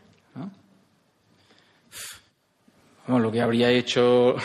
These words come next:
<laughs> lo que, lo que hace la gente que no conoce al Señor, ¿no? Pues sería a lo mejor decir, "Bueno, pues ya está, otro día, o hoy me lo quedo", o lo que sea, ¿no? Pero lo que está haciendo ese niño habla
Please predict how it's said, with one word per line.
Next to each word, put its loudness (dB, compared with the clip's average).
<laughs> -20
lo -2
que, 0
lo -4
que -2
hace -4
la 6
gente 2
que -2
no -2
conoce -6
al -6
Señor, -6
¿no? -8
Pues -14
sería -4
a -2
lo -2
mejor -4
decir, -8
"Bueno, -6
pues -6
ya -8
está, -12
otro -2
día, -2
o -10
hoy -8
me -4
lo -4
quedo", -4
o -4
lo -6
que -10
sea, -8
¿no? -8
Pero -4
lo -2
que -6
está -10
haciendo -2
ese -6
niño -2
habla -4